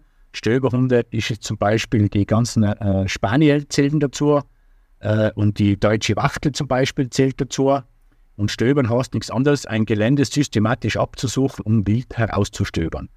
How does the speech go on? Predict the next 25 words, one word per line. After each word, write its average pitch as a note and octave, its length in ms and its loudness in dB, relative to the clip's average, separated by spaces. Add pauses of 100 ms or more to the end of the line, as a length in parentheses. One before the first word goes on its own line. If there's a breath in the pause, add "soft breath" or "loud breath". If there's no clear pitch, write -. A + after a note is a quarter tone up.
(260)
Also G#2 180 -6
das A2+ 220 0
sind A#2+ 160 2
jetzt A#2 200 -2
so B2+ 220 2
eigentlich A2+ 340 -2
die A2 320 -2 (180)
gröbsten A#2+ 440 2
Kategorien, A#2 800 2 (320)
wo A2+ 140 0
man A#2+ 120 0
die G#2 60 0
Jagdhunderassen G2+ 880 0
eigentlich F#2+ 340 2 (120)
einteilen D2 440 -2
kann - 240 -10 (260)
und G#2 140 2
wo G#2 80 6
man G#2+ 100 4
sie - 140 -4
hernehmen F#2+ 360 0
kann - 220 -8
und G2 160 -4
verwenden F#2 420 -2
kann. - 280 -10